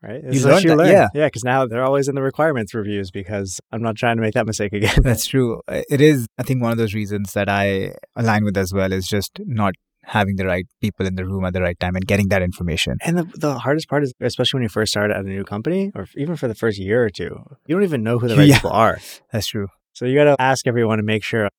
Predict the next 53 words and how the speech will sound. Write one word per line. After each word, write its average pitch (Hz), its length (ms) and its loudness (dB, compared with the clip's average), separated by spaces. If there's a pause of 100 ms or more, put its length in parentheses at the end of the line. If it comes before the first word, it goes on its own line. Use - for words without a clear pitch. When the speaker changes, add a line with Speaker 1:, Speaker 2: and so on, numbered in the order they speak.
Speaker 1:
"Hey, 98 220 -6
is 101 200 -6
everyone 117 300 -2
here 131 160 0
who 127 120 -2
should 127 220 0
be 127 100 0
here?" 123 380 4
And 107 120 -2
really 113 240 0
make 110 180 -4
Speaker 2:
Can 135 80 2
you 139 40 -4
Speaker 1:
sure 135 80 -2
Speaker 2:
add 131 180 4
anyone 127 340 0
who's 127 280 -2
not 135 240 2
Speaker 1:
Yeah, 127 140 6
Speaker 2:
here, 135 300 0
who 135 40 -2
Speaker 1:
please 131 200 2
Speaker 2:
needs 127 120 2
to 120 80 4
Speaker 1:
add 117 180 4
Speaker 2:
be 120 100 -4
<laughs> 127 40 0
Speaker 1:
people. 123 260 0 (540)
<laughs> - 520 -20
Modify 120 420 2
the 127 100 2
invite, 127 420 2
do 120 60 -4
whatever 123 240 2
you 131 100 0
need. 131 440 0
Speaker 2:
Yeah. 113 360 2 (600)
And 131 160 2
I 123 80 6
feel 143 200 0
like 131 200 2 (680)
even 135 200 2
after 117 160 0
years 113 360 2
being, 107 160 -4
there 104 120 -4
is 104 120 -4
always 113 680 0
someone 110 420 -2
who 101 80 -4
gets - 340 -4
missed, 95 400 -6 (120)
and 98 540 -6